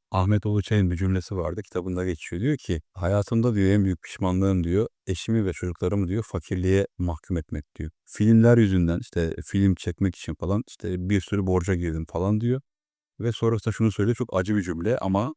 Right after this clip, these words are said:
hayatında gerçeği bir cümle. "İnsanlar ahlaksızlığı bağışlayabiliyor ama acizliği asla," diyor. Yani o kadar büyük bir yol gösterici cümle ki aslında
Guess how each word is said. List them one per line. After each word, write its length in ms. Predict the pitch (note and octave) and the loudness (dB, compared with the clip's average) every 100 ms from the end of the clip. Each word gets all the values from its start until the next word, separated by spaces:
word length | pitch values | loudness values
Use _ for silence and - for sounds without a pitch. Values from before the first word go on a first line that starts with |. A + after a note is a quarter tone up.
| _ | _
hayatında 500 | - F#2+ F#2 - G#2 | -4 0 0 -2 -2
gerçeği 480 | F#2+ F2+ - G#2+ F#2 | 0 0 0 -2 -2
bir 40 | |
cümle. 340 | E2+ D#2+ F#2+ B2+ - | -2 -4 -4 -6 -4
"İnsanlar 680 | G2 G2+ A#2 A2 A2+ C3+ C#3+ _ _ | -2 0 2 4 4 2 -2 _ _
ahlaksızlığı 720 | F#2 G#2 G#2+ - G2+ F#2+ A2 G2+ | 0 2 -2 -4 -4 0 0 4
bağışlayabiliyor 800 | F#2+ F#2+ - G2 F#2 F#2 E2+ E2 | 4 4 0 0 2 2 0 0
ama 260 | G2 G#2 | 0 0
acizliği 460 | F2+ F2 F2 F2 F2 | -2 -2 -4 -4 -4
asla," 440 | E2+ - - D2+ C#2 | -6 -8 -10 -10 -10
diyor. 160 | - - _ _ - | -16 -18 _ _ -4
Yani 140 | A2 | -2
o 80 | G2+ | 0
kadar 500 | A2+ C3+ D#3+ B2+ G#2 | 2 2 2 0 2
büyük 220 | A#2 B2 _ | 4 4 _
bir 280 | A2+ A2 A2+ - - | 2 2 0 -6 -6
yol 300 | F#2+ G#2+ G#2+ | 2 2 4
gösterici 460 | G2+ F#2+ - G2 F#2 | 2 0 0 0 0
cümle 240 | G2 D#3+ | -2 -2
ki 140 | - F2 | -2 -6
aslında 480 | E2+ - E2 E2 | -6 -8 -8 -8